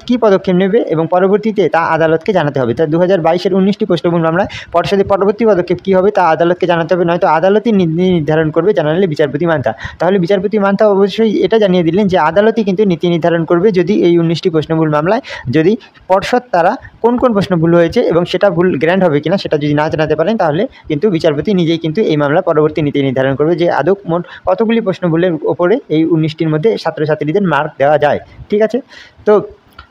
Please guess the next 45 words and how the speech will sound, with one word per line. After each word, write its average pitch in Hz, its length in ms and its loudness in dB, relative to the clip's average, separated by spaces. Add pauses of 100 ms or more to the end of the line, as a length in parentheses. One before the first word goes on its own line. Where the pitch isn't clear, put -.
(100)
কিন্তু 208 200 2
এই 208 60 6
মার্ক 190 200 0
কিন্তু 196 180 0
শুধুমাত্র 185 380 -2
পিটিশনাররাই 190 540 0
পাবেন, 180 260 0
আগের 160 220 -2
ভিডিওতে 160 280 -2
আমরা 151 180 0
জানিয়েছিলাম। 147 480 -2 (720)
তো 190 80 2
দু 180 80 2
হাজার 196 220 2
বাইশ 185 220 2
সালে 208 220 0
টেটে 190 240 0
প্রশ্নভুল 190 480 -2
অভিযোগে 175 400 2
মামলা 151 280 0
দায়ের 175 220 2
হয় 160 100 0
কলকাতা 160 320 0
হাইকোর্টে। 160 300 0
আদালত 170 420 0
মৌসুমা 196 340 0
মিত্র 190 280 0
সহ 180 200 2 (280)
পাঁচশো 165 280 -2
জন 208 140 0
পরীক্ষার্থী 180 500 -2
এই 170 100 0
মামলার 160 240 0
সঙ্গে 165 200 -2
যুক্ত 156 220 -4
ছিলেন 190 280 0
প্রথমে, 196 340 0
তারপরে 170 480 0 (180)
তাদের 165 260 0
দাবি 175 240 0
দু 170 80 2
হাজার 170 180 2
বাইশ 160 220 0
সালে 208 180 0
টেটের 190 300 -2